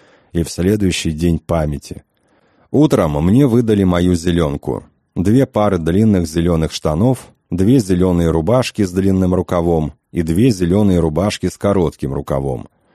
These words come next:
Также мне дали большую зимнюю куртку с множеством карманов. На каждом предмете одежды красовалась приклеенная заплатка с моим именем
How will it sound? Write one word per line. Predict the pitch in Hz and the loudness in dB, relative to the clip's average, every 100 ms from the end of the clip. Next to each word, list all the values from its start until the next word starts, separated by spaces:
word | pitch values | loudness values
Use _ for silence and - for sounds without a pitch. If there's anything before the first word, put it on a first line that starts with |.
| _ _ _ | _ _ _
Также | 110 123 104 98 | 0 0 2 2
мне | 90 80 | 2 0
дали | 85 110 92 | 0 0 0
большую | 71 76 71 - 120 98 | -2 -4 -4 0 2 2
зимнюю | 80 104 98 95 | 2 0 2 2
куртку | - 113 92 - 69 | 0 -2 -2 -4 -8
с | 58 | -6
множеством | 78 80 87 82 - 78 | -4 -2 -2 -4 -4 -4
карманов. | 76 80 80 73 64 57 _ _ _ _ _ | -2 -2 -2 -2 -4 -12 _ _ _ _ _
На | 92 87 | -4 -2
каждом | 98 127 101 87 | 0 0 0 -2
предмете | 87 82 85 92 - 80 | -2 -2 0 0 -2 -4
одежды | 76 110 98 90 82 - _ _ | 0 0 0 0 -2 -6 _ _
красовалась | - 98 - 87 120 117 101 | -4 -4 -2 -2 0 0 -2
приклеенная | - 95 98 101 101 87 82 | -4 -6 -2 0 2 0 0
заплатка | 82 80 98 120 - 101 85 | -2 -2 -2 -2 -2 -2 -2
с | - | -2
моим | 85 85 80 - | -2 0 -2 -2
именем | 117 123 113 107 90 | 0 2 4 2 -2